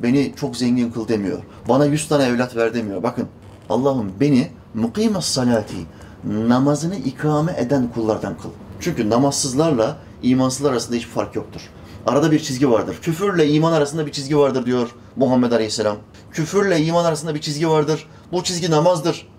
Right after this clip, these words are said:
Kim o çizgiyi kaldırırsa benzeşmiş olur. Senin de farkın var bir Hristiyan'dan. O da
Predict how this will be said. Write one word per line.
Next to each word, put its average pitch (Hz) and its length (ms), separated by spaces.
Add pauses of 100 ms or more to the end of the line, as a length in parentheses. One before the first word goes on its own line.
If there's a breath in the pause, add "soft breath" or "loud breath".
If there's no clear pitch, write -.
(320 loud breath)
Kim 220 180
o 214 100
çizgiyi 180 320
kaldırırsa 190 800
benzeşmiş 175 460
olur. 185 220 (520)
Senin 139 280
de 190 60
farkın 208 340
var 147 140
bir 131 80
Hristiyan'dan. 120 540
O 156 140
da 175 40